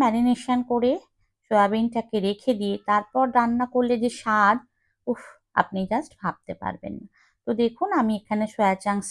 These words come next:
নিয়ে নিয়েছি, এগুলো আমি জলে সেদ্ধ করে নেব। আর একটা আলু মিডিয়াম সাইজের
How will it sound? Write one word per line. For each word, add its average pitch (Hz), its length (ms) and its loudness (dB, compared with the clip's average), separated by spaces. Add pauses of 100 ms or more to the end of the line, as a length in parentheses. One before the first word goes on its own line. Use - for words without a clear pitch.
(120)
নিয়ে 208 220 -2
নিয়েছি, 240 380 0 (840)
এগুলো 226 360 4 (560)
আমি 196 260 2 (340)
জলে 180 380 2
সেদ্ধ 190 240 -4 (120)
করে 240 200 2
নেব। 233 200 2 (580)
আর 175 220 2 (240)
একটা - 240 -2 (180)
আলু 208 200 2 (120)
মিডিয়াম 180 340 -2
সাইজের 190 440 -4